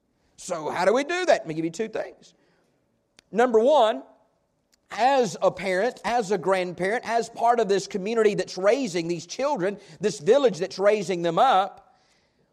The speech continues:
we must help them discover their purpose. Now remember, their purpose, God's purpose for them, not our purpose. Psalm one thirty-nine, verse fourteen,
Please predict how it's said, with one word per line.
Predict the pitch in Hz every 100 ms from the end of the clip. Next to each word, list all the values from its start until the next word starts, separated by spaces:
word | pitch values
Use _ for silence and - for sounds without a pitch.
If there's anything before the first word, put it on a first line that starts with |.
| _ _ _
we | -
must | 262 226 -
help | 220 214
them | 214 196
discover | 170 - 190 180
their | 170 170
purpose. | - 240 - - - - _ _ _ _
Now | 180 170
remember, | 175 190 269 269 185
their | 160 208 254
purpose, | - 262 - 160 - - _ 156
God's | 185 240 240
purpose | - 269 269 214 214
for | 240 254
them, | 175 139 143 - _ _ _ _ _ -
not | 240
our | 247 302
purpose. | - 185 170 - - - - _ _ _ _ _ _ _ _ _ _ _ _ _ _ _ _ _ _ _ _ _ _ _
Psalm | 220 202
one | 202 202
thirty-nine, | 196 180 202 190
verse | 180 175
fourteen, | 202 180 233 233 156